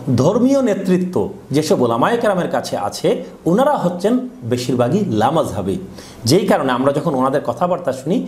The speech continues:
মনে হয় যে ওনাদের মেজরিটি মাযহাব মানেন না। আসলে কথাটা একদমই ঠিক নয়। ওনারা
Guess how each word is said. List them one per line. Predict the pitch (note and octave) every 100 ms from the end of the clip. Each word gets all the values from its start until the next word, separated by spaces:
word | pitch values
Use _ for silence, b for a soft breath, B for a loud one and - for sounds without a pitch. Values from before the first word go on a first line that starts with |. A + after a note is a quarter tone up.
| B -
মনে | C3+ D3
হয় | F3+
যে | D#3+ C3
ওনাদের | B2+ B2
মেজরিটি | G#2+ A2+ A2 C#3+ D3+ B3 - B
মাযহাব | B2+ C3+ C3 C#3+
মানেন | G#2 A#2 C3
না। | G2 - B -
আসলে | A#2+ - B2+
কথাটা | A#2+ B2+ B2+ -
একদমই | C#3+ B2 A#2+ B3 C4
ঠিক | C4+ B3+
নয়। | E3 F#2+ - - B B B B
ওনারা | C3+ E3 G3+ C4